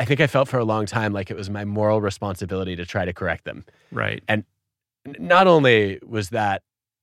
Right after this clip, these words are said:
Speaker 1: <laughs> way too high and mighty of me and self-righteous, it also didn't work,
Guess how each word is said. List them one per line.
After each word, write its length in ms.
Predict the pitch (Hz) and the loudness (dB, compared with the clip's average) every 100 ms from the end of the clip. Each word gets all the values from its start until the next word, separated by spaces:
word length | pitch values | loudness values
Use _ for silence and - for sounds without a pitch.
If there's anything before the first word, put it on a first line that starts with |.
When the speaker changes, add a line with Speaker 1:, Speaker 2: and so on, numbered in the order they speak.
| _ - | _ -20
Speaker 1:
<laughs> 540 | - - - - - | -20 -18 -18 -16 -6
way 220 | 139 160 | -2 -2
too 200 | - 143 | -2 -2
high 200 | 123 127 | 2 2
and 160 | 117 107 | 2 2
mighty 260 | 110 107 | 2 2
of 100 | 98 | -2
me 340 | 101 98 87 78 | -4 -4 -6 -10
and 200 | 110 98 | -10 -2
self-righteous, 720 | 127 104 107 139 135 67 - _ _ _ _ | 0 0 0 -2 -2 -10 -14 _ _ _ _
it 80 | 139 | 4
also 180 | 233 226 | 4 6
didn't 240 | 147 139 90 | 2 2 0
work, 420 | 104 67 - | -4 -4 -10